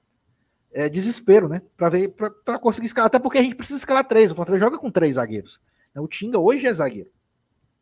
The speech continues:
Né? O sistema três cinco dois precisa, numericamente, de uma quantidade de zagueiros maior do que o normal. E,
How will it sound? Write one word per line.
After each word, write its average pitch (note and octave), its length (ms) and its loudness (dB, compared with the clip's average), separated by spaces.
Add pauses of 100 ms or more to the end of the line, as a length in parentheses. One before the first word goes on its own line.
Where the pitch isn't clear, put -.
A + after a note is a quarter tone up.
(560)
Né? B2+ 280 -14 (100)
O C3 160 -16
sistema F3 340 -6
três G#3+ 300 2
cinco A3 180 -10
dois G3 160 2
precisa, A3+ 560 -4
numericamente, G#3 880 -4 (520)
de G4 60 -8
uma F#4 120 -6
quantidade F#3+ 460 -2
de A3 80 -14
zagueiros G3 340 -2
maior A3 300 -4
do G3 100 -12
que - 80 -10
o C#4 40 -12
normal. G#3+ 600 -2 (480)
E, G3 320 -10